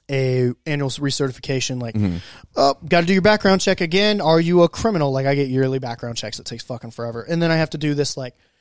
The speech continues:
Speaker 1: yearly packet. And one of them has to do with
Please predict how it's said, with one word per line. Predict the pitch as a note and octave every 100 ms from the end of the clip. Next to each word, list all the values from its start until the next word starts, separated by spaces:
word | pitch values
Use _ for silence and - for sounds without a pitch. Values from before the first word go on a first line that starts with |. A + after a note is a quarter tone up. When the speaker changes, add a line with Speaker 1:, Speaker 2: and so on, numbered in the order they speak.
| - -
Speaker 1:
yearly | - C#3 D3+ D3 C#3+
packet. | C3 - C#3 - - -
And | C#3+ C3 B2
one | D3 F#3
of | G#3
them | G3+
has | E3+ D#3+ D3+
to | -
do | C#3 D3 D#3+
with | D#3 C3+ B2+